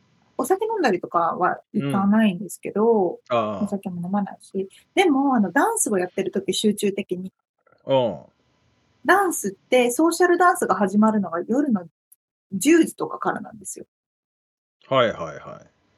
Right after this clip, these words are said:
Speaker 1: で、終わるのが二時とかなので、
Speaker 2: それアメリカ？
Speaker 1: 逆にその時間じゃないと、アメリカ。うん。
Speaker 2: へえ。
Speaker 1: バチャッターやってた時とかは、
Speaker 2: すごいね。
Speaker 1: そう、大体行動時間がもう完全に夜から、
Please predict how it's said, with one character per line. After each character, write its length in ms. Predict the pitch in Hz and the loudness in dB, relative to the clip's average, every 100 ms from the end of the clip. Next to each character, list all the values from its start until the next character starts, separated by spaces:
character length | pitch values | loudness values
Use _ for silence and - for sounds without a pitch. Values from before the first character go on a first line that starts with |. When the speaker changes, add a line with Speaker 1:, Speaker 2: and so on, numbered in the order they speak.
| _ | _
Speaker 1:
で、 100 | 330 | -2
終 100 | 294 | 4
わ 120 | 339 359 | 6 6
る 80 | |
の 100 | 349 | 4
が 100 | 214 | 4
二 160 | 202 208 | 6 6
時 120 | 175 | 4
と 100 | 175 | -8
か 160 | - 185 | -10 -8
な 120 | 170 | -8
の 140 | 170 | -8
で、 360 | 175 220 202 - _ _ _ - _ _ | 0 2 2 -4 _ _ _ -20 _ _
Speaker 2:
そ 180 | - 160 | -4 -2
れ 100 | 233 | -2
ア 60 | 233 | 2
メ 100 | 143 | 2
リ 100 | 170 | 2
カ？ 0 | |
Speaker 1:
逆 60 | |
に 0 | |
そ 120 | 196 311 | 0 -2
の 140 | 320 | -2
時 120 | 311 | -4
間 220 | 302 302 | -4 -4
じ 80 | 285 | -4
ゃ 20 | |
な 160 | 247 208 | -4 -4
い 60 | 190 | -4
と、 200 | - 233 | -2 0
ア 40 | |
メ 100 | 247 | 2
リ 80 | 247 | 2
カ。 200 | 254 - 240 | 0 0 0
う 100 | 285 | 2
ん。 80 | |
Speaker 2:
へ 40 | 208 - - 98 95 | 0 -4 -20 -16 -10
え。 500 | 104 117 123 139 131 _ _ _ _ | -6 -4 -4 -4 -8 _ _ _ _
Speaker 1:
バ 120 | 233 | -2
チ 100 | 233 | 0
ャ 40 | 226 | -2
ッ 40 | |
タ 180 | 208 190 | 2 4
ー 60 | |
や 60 | 180 | 2
っ 40 | |
て 120 | 180 190 | 0 -4
た 160 | 180 | -4
時 500 | 165 175 - 202 339 - | -6 -8 -4 -2 -2 -4
と 80 | 339 | -4
か 120 | 285 | -2
は、 380 | 269 311 294 220 | 0 2 2 0
Speaker 2:
す 60 | 214 | 0
ご 60 | |
い 40 | 190 | 0
ね。 40 | |
Speaker 1:
そ 0 | |
う、 40 | |
大 180 | 220 233 | 2 2
体 440 | 220 233 214 202 196 _ _ - | 0 0 0 -2 -8 _ _ -6
行 280 | - 285 | 0 2
動 200 | 294 302 | 2 0
時 140 | 294 294 | 0 -2
間 180 | 233 165 | -2 -2
が 100 | 175 | -6
も 280 | 170 - - | -6 -8 -14
う 20 | |
完 340 | - 220 226 | 2 6 6
全 220 | 220 226 208 | 4 4 4
に 100 | 202 | 2
夜 200 | 202 180 | 0 -2
か 180 | - | -6
ら、 120 | - | -8